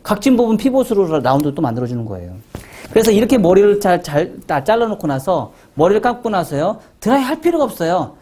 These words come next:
드라이 할 필요 없고 머리 감고 그냥 툭툭 털면은 안으로 다 들어가요.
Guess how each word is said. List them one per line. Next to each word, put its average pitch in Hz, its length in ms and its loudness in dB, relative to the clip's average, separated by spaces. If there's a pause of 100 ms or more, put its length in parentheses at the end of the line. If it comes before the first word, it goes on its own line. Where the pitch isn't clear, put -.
(380)
드라이 214 200 2
할 269 120 0
필요 269 180 0
없고 240 180 -4
머리 170 160 0
감고 240 180 -2
그냥 240 180 -4
툭툭 - 260 -12
털면은 226 380 0
안으로 165 260 -2
다 196 200 -6
들어가요. 120 380 -2